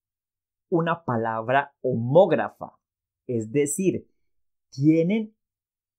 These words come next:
igual forma de escribir, se pronuncian igual,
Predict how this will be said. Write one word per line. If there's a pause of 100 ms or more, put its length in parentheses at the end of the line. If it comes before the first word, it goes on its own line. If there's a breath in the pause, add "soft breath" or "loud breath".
(420)
igual (720)
forma
de
escribir, (560)
se
pronuncian
igual,